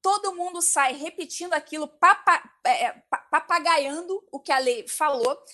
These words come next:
achando que aquilo ali não tem ideologia nenhuma, que aquilo ali é puramente técnico, mas não percebeu, não percebeu que aqu-, que, que, que aquilo ali é ideologia do início ao fim.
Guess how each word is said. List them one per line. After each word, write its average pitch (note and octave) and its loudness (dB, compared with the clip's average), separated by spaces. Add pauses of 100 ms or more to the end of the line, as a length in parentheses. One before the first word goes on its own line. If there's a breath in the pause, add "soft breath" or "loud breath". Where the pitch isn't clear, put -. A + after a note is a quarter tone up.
(200 loud breath)
achando D#4+ 0
que E4 -2
aquilo D#4 0
ali C#4+ 6
não C#4 -4
tem C4+ -6
ideologia A#3+ 0
nenhuma, B3 -4
que E4 0
aquilo D4 0
ali B3+ 4
é B3 6
puramente B3+ 0
técnico, A#3 -4 (400 soft breath)
mas F4 0
não A4 0
percebeu, E4 -2 (480)
não E4 -6
percebeu C4 0 (380)
que - -2
aqu-, E4 -4
que, E4+ 2
que, - 4
que - 0
aquilo D4+ 4
ali D#4+ 4
é F4 2
ideologia D#4+ 4
do D4 -2
início E4 2
ao E4 6
fim. D4+ -2